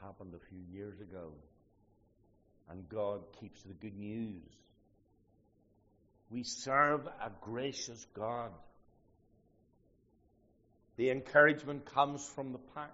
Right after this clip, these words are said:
the fact that Paul shows us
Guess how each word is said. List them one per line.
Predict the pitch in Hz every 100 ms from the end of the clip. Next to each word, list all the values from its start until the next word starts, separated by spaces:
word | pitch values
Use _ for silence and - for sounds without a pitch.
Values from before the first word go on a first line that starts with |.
| 123
the | 123
fact | - - - - - - _ - _ _ _ - 855 855 _ _ _ _ _ _ _
that | 117 127
Paul | - 139 147 139
shows | - - 151 147 131
us | 127